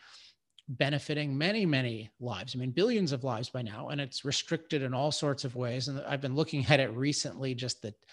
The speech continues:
the technical details of it in the U S, and it is just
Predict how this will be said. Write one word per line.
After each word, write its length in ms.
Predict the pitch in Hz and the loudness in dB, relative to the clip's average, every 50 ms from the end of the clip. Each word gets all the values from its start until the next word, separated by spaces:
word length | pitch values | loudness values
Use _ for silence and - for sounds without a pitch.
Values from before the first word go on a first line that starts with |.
| - - - - - | -20 -20 -20 -16 -10
the 40 | 131 | 0
technical 440 | - 175 214 233 233 214 165 151 139 | 2 4 4 4 4 4 4 4 4
details 500 | 120 135 131 127 - 135 123 120 117 - | 4 2 2 2 2 0 0 0 -2 -2
of 220 | - 143 135 127 | -2 -2 0 0
it 180 | 139 135 - - - - - - _ _ - | -2 -4 -4 -8 -20 -20 -20 -20 _ _ 0
in 100 | - 156 | 2 4
the 80 | 147 143 | 6 6
U 180 | 143 151 175 185 | 6 6 6 6
S, 300 | 190 175 160 - - - - | 6 4 4 0 -2 -6 -4
and 160 | 143 151 147 | -2 -2 0
it 80 | 151 147 | 0 0
is 160 | 147 139 - | -2 -4 -4
just 340 | - 151 151 135 - - | -4 -2 -2 -2 -2 -4